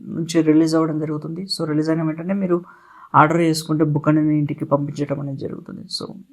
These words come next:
రైట్, ప్ర-, ప్రస్తుతానికి ఆహారంలోని అంశాలు. ప్రతిరోజు మనం రకరకాల పనులు చేయడానికి కావాల్సిన శక్తి మనము తినే ఆహారం నుండి లభించడం జరుగుతుంది. మనం నిద్రపోయే సమయంలో, సమయంలో కూడా మనకు శక్తి అవసరం అవుతుంది. మనం నిద్రిస్తున్నప్పుడు కూడా శ్వాసక్రియ,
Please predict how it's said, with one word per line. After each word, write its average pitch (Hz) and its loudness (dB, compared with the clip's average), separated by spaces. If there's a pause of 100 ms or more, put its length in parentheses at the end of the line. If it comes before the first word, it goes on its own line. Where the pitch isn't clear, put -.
(420)
రైట్, 185 2 (100)
ప్ర-, - -10
ప్రస్తుతానికి 160 2 (360)
ఆహారంలోని 165 4
అంశాలు. 139 -2
ప్రతిరోజు 180 2
మనం 208 2
రకరకాల 170 2
పనులు 175 0
చేయడానికి 160 0
కావాల్సిన 151 0
శక్తి 156 -2
మనము 165 2
తినే 175 4
ఆహారం 160 0
నుండి 160 0
లభించడం 160 -2
జరుగుతుంది. 170 -4 (840)
మనం 175 6
నిద్రపోయే 190 2
సమయంలో, 185 -2 (280)
సమయంలో 175 2
కూడా 165 0
మనకు 180 0
శక్తి 165 -2
అవసరం 175 2
అవుతుంది. 180 -2
మనం 180 0
నిద్రిస్తున్నప్పుడు 175 0
కూడా 165 -2
శ్వాసక్రియ, 170 0